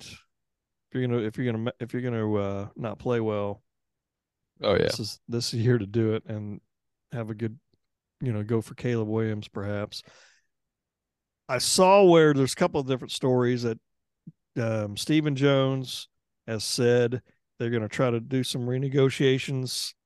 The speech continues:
Speaker 1: um, to, to his contract. What do they call it? Extend it? What do they say? Like an extension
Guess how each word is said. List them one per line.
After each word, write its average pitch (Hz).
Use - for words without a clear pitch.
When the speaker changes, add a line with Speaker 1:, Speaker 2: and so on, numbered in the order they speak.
Speaker 1:
um, 113
to, 113
to 113
his 117
contract. 127
What 151
do 151
they 131
call 123
it? 104
Extend 156
it? 151
What 135
do 147
they 151
say? 156
Like 123
an 117
extension 151